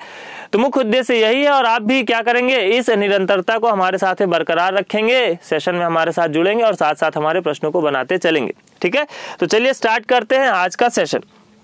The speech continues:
आज के सेशन की अगर मैं बात करूं, तो देखते हैं कि पहला प्रश्न आपको किस परीक्षा से देखने को मिलता है। साथ ही साथ आपको सबसे पहले तो ये comment करके बताना है कि screen पे जो दिया गया प्रश्न है, इस प्रश्न का उत्तर अभी तक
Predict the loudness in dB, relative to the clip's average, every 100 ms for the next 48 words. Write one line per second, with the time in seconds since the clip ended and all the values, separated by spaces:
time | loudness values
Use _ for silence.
0 | _ -20 _ -20 -8 -2 -2 0 0 0
1 | 0 0 2 2 2 0 0 0 0 2
2 | 2 0 0 0 0 -2 0 2 2 0
3 | -2 -2 -2 -2 -4 -2 -2 -2 -2 -2
4 | 0 0 0 0 0 0 0 0 -2 0
5 | 0 0 0 0 0 0 0 0 0 0
6 | 0 0 2 0 2 0 2 0 2 2
7 | 2 0 -2 -8 -14 -10 -6 -4 0 0
8 | 2 2 2 2 2 2 2 0 2 0
9 | 2 2 2 0 -2 0 0 2 2 2
10 | 2 2 0 0 0